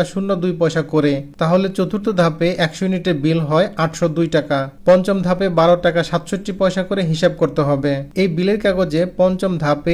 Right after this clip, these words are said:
একশো আশি ইউনিট ব্যবহার হয়েছে, এজন্য বারো টাকা সাতষট্টি পয়সা করে হিসাব ধরলে দুই হাজার দুইশো আশি টাকা বিদ্যুৎ বিল আসবে। এই বিলের কাগজে মোট ইউনিট ব্যবহার হয়েছে পাঁচশো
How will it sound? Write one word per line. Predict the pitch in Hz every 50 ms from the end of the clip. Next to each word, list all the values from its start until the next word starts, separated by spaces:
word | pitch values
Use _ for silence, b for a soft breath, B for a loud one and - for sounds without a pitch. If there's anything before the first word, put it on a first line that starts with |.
| 175 175 165
একশো | 160 160 - - 175 147 156
আশি | 156 - 185
ইউনিট | 180 175 175 180 175
ব্যবহার | 160 151 147 143 139 147 147 143 147
হয়েছে, | 147 143 143 147 - 151 143 139 139 139 B B B - 180
এজন্য | 180 190 208 208 202 180 156 170 185 196 175 151 147
বারো | 156 170 185 185 185
টাকা | 185 185 196 170
সাতষট্টি | - - 165 160 - 208 190 202 220 196 -
পয়সা | 202 196 196 208 196 202
করে | - 190 185 180 127 143
হিসাব | 156 147 - 190 180 170 156 147
ধরলে | 151 151 143 139 156 175 220 247 - - 139
দুই | 170 196
হাজার | 185 190 196 185 202 202 175 165
দুইশো | 180 175 - - 175 151 156
আশি | 160 - 196 170 185
টাকা | 180 160 - 190 208 196 170
বিদ্যুৎ | 165 160 156 170 165 147
বিল | 156 165 151 147 143
আসবে। | 139 135 135 147 147 143 143 - - - - - 190
এই | 202 170 165
বিলের | 196 202 220 233 214
কাগজে | 214 208 190 196 165 151 165 185 214 202 175 165
মোট | 180 190 196 190 190 175
ইউনিট | 170 175 190 190 165 156
ব্যবহার | 156 156 165 175 170 160
হয়েছে | 165 160 151 147 143 180 190 185 -
পাঁচশো | 151 143 143 - -